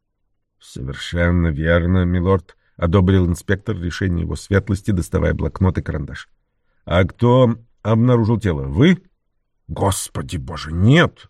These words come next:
отвечал лорд Кейтерхэм. «Неужели вы думаете, что я встаю по утрам в такую рань? Его нашла горничная. Визжала, наверное, как сумасшедшая.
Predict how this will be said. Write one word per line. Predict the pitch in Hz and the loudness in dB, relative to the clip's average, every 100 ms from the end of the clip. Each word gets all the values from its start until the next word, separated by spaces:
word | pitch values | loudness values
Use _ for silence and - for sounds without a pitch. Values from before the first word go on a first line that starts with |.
| - | -10
отвечал | 87 - 80 - 80 - - | -10 -8 -8 -4 -6 -6 -4
лорд | 85 80 - | -2 -2 -4
Кейтерхэм. | - 90 80 85 - 76 - _ _ - | -6 -6 -6 -12 -12 -14 -14 _ _ -6
«Неужели | 85 85 143 | -2 2 4
вы | 156 165 | 4 2
думаете, | 208 151 110 76 | 4 4 2 -4
что | - 71 | -16 -8
я | 117 127 | -6 -6
встаю | - 78 113 143 | -8 -6 -4 -4
по | - | -4
утрам | 90 110 143 135 | -6 0 2 2
в | |
такую | - 120 139 139 | -2 -2 0 2
рань? | 135 90 85 _ _ _ _ | 2 0 -6 _ _ _ _
Его | - 85 107 | -6 0 2
нашла | 110 - 131 | 2 0 0
горничная. | 135 202 131 95 - - _ _ _ - | 2 4 4 0 -6 -20 _ _ _ 0
Визжала, | 120 104 80 76 98 120 | 2 2 0 2 4 4
наверное, | 104 92 90 82 78 | 4 2 0 -2 -4
как | - - | -6 -6
сумасшедшая. | - 95 85 - 73 - - | -2 0 0 -6 -14 -14 -18